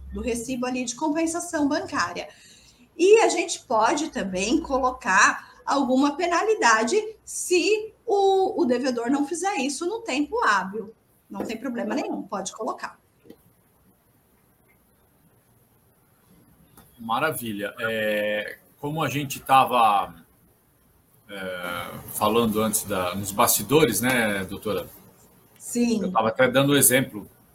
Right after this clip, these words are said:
Speaker 2: que acontece aqui, muitas vezes, aqui na dívida ativa do Cresce, de o corretor de imóveis que tá devendo, é,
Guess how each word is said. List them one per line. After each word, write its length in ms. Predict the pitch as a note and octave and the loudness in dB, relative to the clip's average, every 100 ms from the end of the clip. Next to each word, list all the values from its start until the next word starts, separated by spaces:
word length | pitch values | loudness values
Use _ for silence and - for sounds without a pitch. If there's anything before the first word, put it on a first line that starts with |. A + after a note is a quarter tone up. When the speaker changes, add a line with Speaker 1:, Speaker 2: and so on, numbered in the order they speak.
| _ _ _ _ _ _ _ _ | _ _ _ _ _ _ _ _
Speaker 2:
que 80 | G#2+ | -14
acontece 420 | G2+ G#2+ A2+ - | -12 -6 0 0
aqui, 220 | G2+ A2+ | 0 -6
muitas 340 | G#2 G#2+ G#2+ G2 | -4 -4 -4 -4
vezes, 180 | G#2 G2 | -6 -8
aqui 120 | G2+ | -8
na 80 | G2+ | -10
dívida 260 | G2+ G2 | -8 -6
ativa 240 | G2+ G#2+ G2+ | -6 -6 -12
do 100 | F#2 | -10
Cresce, 460 | A2 C3+ D3 - - _ _ _ _ _ _ - | -2 0 0 -2 -8 _ _ _ _ _ _ -14
de 320 | G2 G2+ G2 | -8 -6 -6
o 140 | F#2 F#2+ - | -8 -14 -10
corretor 400 | G2+ G2+ A2 G2+ | -8 -6 -4 -4
de 80 | |
imóveis 420 | G2 G#2 G#2 G2+ - | -4 -2 -2 -2 -6
que 100 | G#2 | -6
tá 220 | G#2 G2 | -4 -2
devendo, 760 | G#2+ G#2 A2 C3 A2 F#2+ F2+ F2 - _ _ _ _ _ _ _ | -2 -2 -2 -2 -4 -8 -14 -18 -20 _ _ _ _ _ _ _
é, 360 | F#2 F#2 F2+ | -10 -8 -8